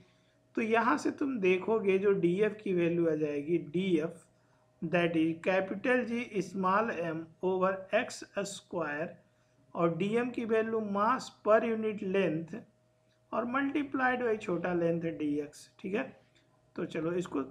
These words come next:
थोड़ा अच्छे तरीके से लिखो, capital M small m और L और one upon x का whole square डीएक्स, that is the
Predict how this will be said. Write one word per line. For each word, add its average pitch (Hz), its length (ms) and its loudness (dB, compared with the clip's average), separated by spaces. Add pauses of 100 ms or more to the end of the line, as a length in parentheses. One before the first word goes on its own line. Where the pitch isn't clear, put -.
थोड़ा 247 160 0
अच्छे 196 340 -2
तरीके 220 440 0
से 208 140 -2
लिखो, 165 340 0 (100)
capital 190 500 -2 (180)
M 226 80 -10 (200)
small 180 440 -4 (140)
m 156 220 -6 (800)
और 180 220 6 (180)
L 160 240 0 (320)
और 185 340 4 (180)
one 240 260 2
upon 247 320 -2 (240)
x - 220 -10 (100)
का 226 200 0
whole 208 320 2
square 190 360 -2 (140)
डीएक्स, 175 640 -4 (640)
that 208 340 4
is 247 200 -4
the 214 100 6